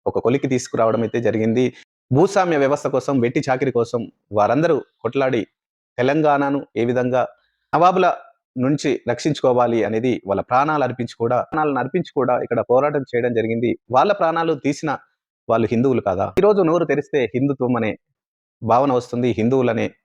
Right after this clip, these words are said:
భావన వస్తుంది. అధికారంలో ముస్లింలు ఉండొచ్చు, కానీ వాళ్ళ కింద పరిపాలన చేసేది భూస్వామ్య వ్యవస్థ ఎవరి చేతిలో ఉండింది? వీళ్ళంతా ప్రాణాలు అర్పించడానికి కారణం ఎవరు? హిందువులు కాదా? వీళ్ళంతా ప్రాణాలు కోల్పోవడం ఎవరి వల్ల? హిందువుల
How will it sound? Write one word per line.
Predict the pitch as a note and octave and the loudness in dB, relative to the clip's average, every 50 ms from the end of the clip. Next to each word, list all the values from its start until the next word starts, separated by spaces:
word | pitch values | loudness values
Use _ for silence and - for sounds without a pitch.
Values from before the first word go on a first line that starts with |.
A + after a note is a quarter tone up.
| - G#2+ | -4 0
భావన | G2 G2+ A2+ G#2+ G2+ F#2+ | 0 2 2 0 -2 -4
వస్తుంది. | - - G2 G2 F#2+ F2+ - - _ _ _ _ _ _ - | -6 -8 -6 -4 -4 -4 -6 -8 _ _ _ _ _ _ -2
అధికారంలో | - C#3+ F3 - F#3+ F#3 F#3+ F#3+ F#3 F#3 D#3+ | 0 0 2 4 4 4 4 2 2 0 0
ముస్లింలు | D3 C3 - E3+ D#3+ D#3+ D3 C3+ | -2 -4 -4 -2 0 0 2 2
ఉండొచ్చు, | B2+ A#2+ A#2 A#2 - C3 A2 - - _ _ - - | 2 0 0 0 0 -2 -2 -2 -4 _ _ -6 -2
కానీ | C3+ C#3+ D3+ D3+ C3+ - - _ _ - A#2 A2+ | 0 0 0 0 -2 -4 -6 _ _ -6 -2 0
వాళ్ళ | A2 A2+ A#2 - - | 0 0 0 -2 0
కింద | D#3 F3 F3 D3+ | 0 0 0 0
పరిపాలన | - C#3+ - D#3 D3 D3 C#3+ C3+ - | -2 -2 0 0 0 0 0 -4 -4
చేసేది | C3+ A#2+ - - A#2+ A#2+ B2 A2 A2 | -6 -6 -4 -4 -4 -2 -2 0 0
భూస్వామ్య | B2+ B2+ - D3+ C#3+ D3 C#3 B2+ | -2 -2 0 0 0 0 2 2
వ్యవస్థ | B2 A#2 A#2 - - A#2+ G#2+ G2+ A#2 | 2 0 -2 -2 -2 0 2 2 4
ఎవరి | C3+ D3 C#3+ - | 2 2 2 0
చేతిలో | C#3 A#2+ B2 A2+ G2+ F#2+ | -2 0 0 0 -2 0
ఉండింది? | F#2 F#2 F#2 G2 G#2+ F#2+ - _ _ _ _ _ _ _ _ _ _ _ _ _ _ _ _ _ _ - | -2 -4 -2 -2 -4 -4 -6 _ _ _ _ _ _ _ _ _ _ _ _ _ _ _ _ _ _ 0
వీళ్ళంతా | C3+ D#3 E3+ F3 F#3 F#3 G#3 F3+ C#3 - | 2 4 4 4 4 2 2 2 2 2
ప్రాణాలు | D3 C#3+ D3+ E3 F3 E3+ E3 E3 C#3 - | 2 0 2 2 0 0 0 0 0 0
అర్పించడానికి | A#2+ B2 - D#3 C#3+ D3+ D3 C#3+ C#3+ C#3 - B2 - - | -2 -2 -2 -4 -2 -2 -2 -2 -2 -2 -4 -6 -4 0
కారణం | A#2 A#2+ B2+ C#3 C3+ A#2+ - _ - G#2+ G#2+ | 0 2 2 2 0 -4 -4 _ -4 0 2
ఎవరు? | A2+ B2 A2+ A2 F#2+ - _ _ _ _ _ _ - | 2 4 4 2 2 0 _ _ _ _ _ _ -2
హిందువులు | A2+ A#2 C3+ B2+ A#2 A2 - | 0 0 2 2 0 0 -2
కాదా? | G#2 G2 G2+ G2+ - - _ _ _ _ _ _ _ _ _ - | -2 -2 -2 -2 -4 -6 _ _ _ _ _ _ _ _ _ -2
వీళ్ళంతా | A#2+ B2+ C3+ C3 C3 C#3+ D3+ D3+ D#3+ C#3 - - - | 0 2 2 2 2 0 0 0 -2 -2 -2 -2 -2
ప్రాణాలు | B2+ A#2 B2 C3+ D3 G3+ - C#3 - - - | -2 0 0 2 0 0 0 -2 -2 -2 -2
కోల్పోవడం | A#2 B2 A#2+ - C3+ C3 C3 B2+ A2+ - - - G#2+ | -2 -2 0 0 0 0 0 0 -2 -4 -4 -2 -2
ఎవరి | G#2+ B2 B2+ A#2+ | 0 2 2 2
వల్ల? | A2+ G#2 F#2 E2+ - - _ _ _ - | 2 0 0 -2 -4 -6 _ _ _ -2
హిందువుల | A2+ A#2+ C3 A#2+ A2 | 0 2 2 2 2